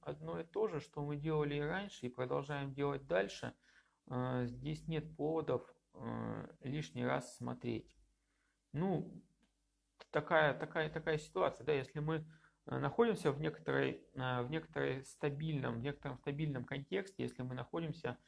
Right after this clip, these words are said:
в общении с человеком, который, в принципе, ну, как бы стабилен и, э, одинаков, <laughs> да, ну, так вот, то, э, это вопрос не того, что мы являемся там какими-то плохими, да,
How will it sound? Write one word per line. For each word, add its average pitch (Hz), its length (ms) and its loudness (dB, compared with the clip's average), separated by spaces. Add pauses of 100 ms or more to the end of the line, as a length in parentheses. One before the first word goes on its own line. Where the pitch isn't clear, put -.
(380)
в 127 260 -2
общении 151 540 0
с - 80 -6
человеком, 175 400 0
который, 127 380 4
в - 120 -8
принципе, 113 760 -2 (220)
ну, 127 80 -8
как - 120 -16
бы 117 100 -10
стабилен 123 560 -2
и, 120 340 -2 (360)
э, 110 120 -4
одинаков, 165 520 2 (120)
<laughs> - 60 -20
да, 123 220 0 (120)
ну, 131 240 -4
так - 180 -10
вот, - 80 -20 (460)
то, 147 460 4
э, 143 300 0
это 165 180 0
вопрос 180 400 0
не 175 60 -8
того, 208 240 2
что 180 200 -4
мы 170 460 -2 (360)
являемся 123 1000 2 (200)
там 110 140 -4
какими-то 123 380 -4
плохими, 123 680 -2
да, 113 280 -2